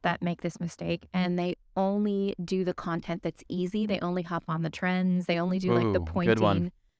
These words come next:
Speaker 1: the pointing to text on the screen, the voice, you know, you know, impersonating or a ro-, voiceovers, whatever you call that. I think that's a mistake
Speaker 2: Yep.
Speaker 1: because you're not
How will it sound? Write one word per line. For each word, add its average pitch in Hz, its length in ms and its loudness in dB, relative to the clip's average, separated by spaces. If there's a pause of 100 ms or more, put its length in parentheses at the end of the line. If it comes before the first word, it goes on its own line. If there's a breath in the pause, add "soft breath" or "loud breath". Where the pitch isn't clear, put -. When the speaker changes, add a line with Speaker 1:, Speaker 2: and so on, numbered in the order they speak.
(140)
Speaker 1:
the 208 80 -2
pointing 190 440 0
to 196 80 -10
text - 400 -2
on 175 100 0
the 170 100 0
screen, 175 640 -2 (280 soft breath)
the 175 160 0
voice, 175 480 0
you 180 80 2
know, 170 200 0 (220)
you 180 240 -4
know, - 40 -6 (180)
impersonating 175 960 0
or 156 480 -2 (120)
a 185 80 -4
ro-, 170 160 -2 (160)
voiceovers, 165 560 -2
whatever 170 220 -2
you 165 100 -2
call 160 240 -2
that. 160 260 -2 (380)
I 185 100 -2
think 202 160 0
that's 165 200 0
a 170 40 -6
mistake - 480 -8 (100)
Speaker 2:
Yep. 120 200 8
Speaker 1:
because 185 520 0
you're 196 200 0
not 196 460 2